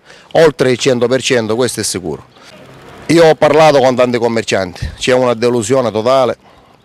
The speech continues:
e logicamente avevano delle speranze in merito anche alla differenziata, perché un commerciante che faceva la differenziata di carta, cartone, vetro e alluminio si aspettava quest'anno una riduzione in bolletta.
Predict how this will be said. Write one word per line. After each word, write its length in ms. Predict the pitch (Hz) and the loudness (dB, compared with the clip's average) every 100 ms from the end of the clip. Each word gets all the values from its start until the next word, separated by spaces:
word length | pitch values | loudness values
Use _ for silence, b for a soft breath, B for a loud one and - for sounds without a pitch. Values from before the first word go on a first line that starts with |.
| _ _ _ | _ _ _
e 920 | - 120 117 113 110 107 104 101 101 98 | -4 -2 0 0 0 -2 -2 -2 -2 -2
logicamente 1300 | 107 117 117 131 127 117 107 104 101 98 92 95 - - _ - | -4 -4 -2 0 0 0 -2 0 0 0 -2 -4 -8 -14 _ -6
avevano 380 | 117 135 120 | 0 2 2
delle 260 | 113 117 113 | 0 0 -2
speranze 520 | - 117 123 113 104 | -2 -2 0 -2 -4
in 80 | 107 | -4
merito 260 | 117 107 104 | -4 -2 -4
anche 180 | 104 104 | -4 -4
alla 140 | 104 | -4
differenziata, 760 | 98 - 104 101 92 110 95 76 _ _ _ _ _ _ - | -6 -8 -6 -6 -2 -2 -2 -8 _ _ _ _ _ _ -8
perché 240 | 123 - | -6 -2
un 140 | 123 | -2
commerciante 560 | 127 127 113 - 123 98 | 0 0 -2 0 0 -2
che 100 | 101 | -4
faceva 420 | - 101 117 98 | -4 -2 -2 -2
la 100 | 95 | -4
differenziata 760 | 101 107 110 110 98 120 113 92 | -6 -6 -4 -2 -2 0 0 -2
di 120 | 92 | -4
carta, 480 | 101 123 113 - 90 | 0 0 0 -4 -8
cartone, 760 | 98 87 110 123 120 104 90 | -8 -6 -2 0 0 -2 -8
vetro 480 | 82 110 120 104 95 | -4 0 0 -2 -4
e 100 | 92 | -2
alluminio 600 | 110 117 131 117 92 82 B B B | -2 -2 -4 -4 -6 -10 B B B
si 140 | - 131 | -6 -4
aspettava 840 | - 135 135 120 110 107 104 101 | -2 -2 2 2 2 0 0 -2
quest'anno 540 | 131 120 123 117 107 107 | -2 -2 0 0 0 -2
una 240 | 113 110 | -2 -2
riduzione 500 | 110 110 98 110 104 | -4 -8 -4 -4 -4
in 80 | 98 | -4
bolletta. 500 | 98 107 101 - | -4 -2 -6 -10